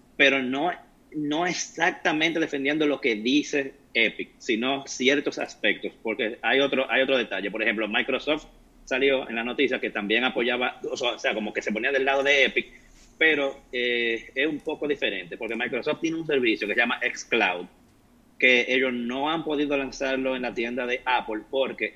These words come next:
xCloud es básicamente como si fuera una tienda de aplicaciones, o sea, tú descargas una app y juegas los juegos, eh, a través de la nube.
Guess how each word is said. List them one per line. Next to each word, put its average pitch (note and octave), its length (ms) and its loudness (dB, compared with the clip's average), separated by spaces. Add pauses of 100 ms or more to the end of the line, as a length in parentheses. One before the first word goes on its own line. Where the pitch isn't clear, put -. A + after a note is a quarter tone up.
(140)
xCloud B2+ 540 0 (120)
es B2+ 200 2
básicamente D#3 600 0
como B2+ 200 -6
si C3 80 -4
fuera B2+ 180 -2
una A#2+ 100 -4
tienda A#2 220 -2
de A2 80 -4
aplicaciones, A2+ 540 -2
o - 40 -8
sea, G2+ 280 -6
tú C3 240 -2 (240)
descargas A#2 320 0
una D#3 160 -2
app C3+ 220 0 (340)
y A2 60 -4
juegas C3 260 4
los C#3+ 140 0
juegos, D3+ 420 0 (420)
eh, A#2+ 100 -6
a B2 120 -2
través A#2+ 200 0
de C#3 80 4
la B2 120 2
nube. G#2+ 360 -4